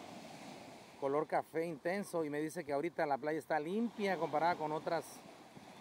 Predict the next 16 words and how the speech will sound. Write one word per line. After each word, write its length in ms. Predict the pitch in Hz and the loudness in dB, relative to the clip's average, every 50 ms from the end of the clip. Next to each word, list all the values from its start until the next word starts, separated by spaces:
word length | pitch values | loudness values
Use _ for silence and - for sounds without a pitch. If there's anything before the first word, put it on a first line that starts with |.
| - - - | -18 -10 0
fechas. 520 | - 185 214 214 - - 214 185 160 127 143 | 4 4 4 4 4 4 4 6 6 4 0
Entonces, 640 | 151 135 120 165 175 175 147 190 185 175 151 - - - | -4 -2 -2 0 -2 0 2 2 2 2 2 0 0 4
caray, 420 | 147 139 143 165 190 196 175 131 117 120 | 6 6 8 8 6 4 2 0 -6 -4
no, 200 | 135 156 180 185 | 0 2 2 2
hombre. 300 | 170 156 131 131 120 110 - - - - - - - - - - - - - - - - - - - - - - - - - - - - - - - - - - - - - - - - - - - - - - - - - - - - - | 2 0 0 -2 -2 -2 -6 -12 -20 -20 -20 -18 -18 -18 -16 -16 -16 -14 -14 -14 -14 -14 -14 -14 -14 -16 -16 -18 -18 -18 -18 -18 -18 -18 -20 -20 -20 -20 -20 -20 -20 -20 -20 -20 -20 -20 -20 -20 -18 -18 -16 -16 -14 -14 -16 -16 -16 -16 -14
Entonces, 340 | - - 151 139 143 175 160 - - | -8 -6 -6 -4 -4 -6 -8 -4 -2
que, 220 | 185 180 175 143 - 131 117 120 - | -2 -2 -2 -4 -6 -10 -12 -10 -12
sí, 80 | 160 147 | -12 -4
Cancún 380 | - 160 151 131 120 185 190 | -2 0 0 2 0 0 0
es 100 | 180 135 | 0 0
una 140 | 185 175 165 | 0 0 0
hermosura, 460 | 156 135 127 117 135 151 143 131 113 | -2 -2 -2 -2 -2 0 0 0 0
que, 140 | - - 139 | -2 -4 -4
créanme, 320 | 120 147 160 165 160 143 | 0 0 0 2 0 0
lo, 260 | 131 127 127 123 120 120 | 0 0 0 0 0 -2
estuve 340 | 120 - 160 165 165 147 | -4 -4 0 0 0 0